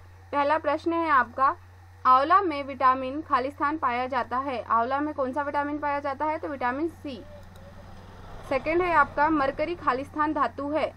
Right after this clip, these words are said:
मरकरी कौन सी धातु है? तो एक द्रव धातु है मरकरी। Neuroprene का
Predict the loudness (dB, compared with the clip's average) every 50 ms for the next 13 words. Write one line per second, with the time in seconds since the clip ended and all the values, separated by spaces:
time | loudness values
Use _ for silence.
0 | -10 -6 -4 -4 -4 -2 -4 -6 -6 -6 -4 -4 -4 -4 -4 -6 -2 0 0 0
1 | 0 -2 -4 -6 -4 -6 -6 -8 -10 -10 -6 -4 -2 0 0 0 0 -2 -4 -4
2 | -4 -6 -4 -4 -4 -8 -10 -8 -10 -12 -12 -12 -16 -18 -20 -20 -20 -20 -20 -20
3 | -20 -20 -20 -20 -20 -20 -20 -20 -20 -20 -20 -20 -20 -20 -20 -20 -20 -20 -20 -20
4 | -10 -4 -2 -2 0 2 2 2 2 2 -2 -10 -8 -6 -4 -4 -4 -4 -6 -8
5 | -10 -12 -20 -20 -20 -20 -20 -12 0 2 2 2 2 0